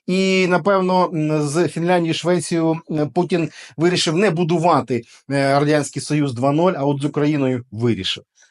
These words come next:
Публічне скасування Зеленським указу про заборону переговорів з Путіним. А ось це вже цікаво. Чому? Тому що, м, ніколи до цього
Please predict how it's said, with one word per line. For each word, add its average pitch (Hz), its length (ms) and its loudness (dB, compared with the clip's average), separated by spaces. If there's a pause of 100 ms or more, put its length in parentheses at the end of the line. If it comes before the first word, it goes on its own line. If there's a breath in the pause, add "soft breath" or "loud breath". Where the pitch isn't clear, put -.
(120)
Публічне 233 400 2
скасування 214 500 0
Зеленським 190 440 0
указу 185 340 0
про 160 160 2
заборону 156 460 2
переговорів 143 600 2
з - 140 -14
Путіним. 120 520 -6 (280 soft breath)
А 117 80 -2
ось 190 220 0
це 233 120 0
вже 190 200 0
цікаво. 131 680 0 (220 soft breath)
Чому? 196 480 0
Тому 190 260 -2
що, 185 460 2
м, 151 180 2
ніколи 185 580 0
до 135 360 0
цього 180 540 0